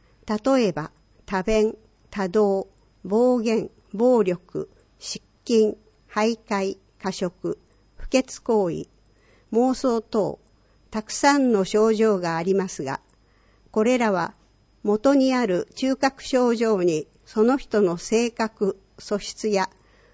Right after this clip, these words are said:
取り巻く環境が影響して起こるので、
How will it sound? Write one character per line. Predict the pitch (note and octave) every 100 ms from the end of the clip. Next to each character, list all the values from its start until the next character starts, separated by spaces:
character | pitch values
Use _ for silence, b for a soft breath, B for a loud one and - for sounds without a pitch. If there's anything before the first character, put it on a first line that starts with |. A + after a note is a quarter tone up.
| b b
取 | A3 A#3+
り |
巻 | C#4 C#4+ -
く |
環 | - A3+ A#3+
境 | - A3+ G#3+
が | G#3 G3+ -
影 | A3+ B3
響 | B3 B3
し | -
て | - G#3+
起 | G3+
こ | - A3+
る | G#3+
の | F3+ D#3+
で、 | D3+